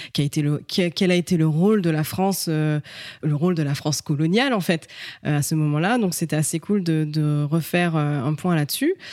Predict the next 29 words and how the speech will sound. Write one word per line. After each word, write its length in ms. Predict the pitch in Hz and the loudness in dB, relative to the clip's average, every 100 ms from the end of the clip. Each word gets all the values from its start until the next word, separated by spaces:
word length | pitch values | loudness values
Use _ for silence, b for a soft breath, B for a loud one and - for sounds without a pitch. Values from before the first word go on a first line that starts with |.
| B B B - | B B B -2
Et 80 | |
puis, 160 | 190 262 | 0 0
pour 160 | 226 190 | 2 2
les 80 | |
sujets 440 | 185 208 196 233 240 | 2 0 2 2 2
un 140 | 214 | 0
peu 140 | 196 196 | 0 0
plus, 320 | 220 220 - | 0 0 0
euh, 120 | 190 | 0
outre-mer, 680 | 208 208 208 196 202 220 214 | 0 0 0 2 2 2 2
par 160 | 170 170 | 2 2
exemple, 460 | 165 202 285 - - B B B | 2 2 0 -2 -10 B B B
c'est 140 | - 214 | -2 2
des 100 | 247 | 2
sujets 360 | - 240 269 | 2 2 2
que 440 | 277 226 202 196 190 | 2 2 4 4 4
moi, 200 | 202 277 | 2 2
j'ai 120 | 254 | 2
le 60 | 214 | 2
réflexe 340 | 208 226 202 | 2 0 2
de 80 | 196 | 0
proposer 480 | - 190 185 196 277 | 0 0 2 2 0
parce 160 | 190 - | 0 0
que 80 | |
je 140 | 175 170 | -2 0
viens 160 | 190 | 2
de 80 | 190 | 2
là-bas. 320 | 175 165 196 - B B B B | 2 2 -2 -4 B B B B
Donc, 180 | 190 | 0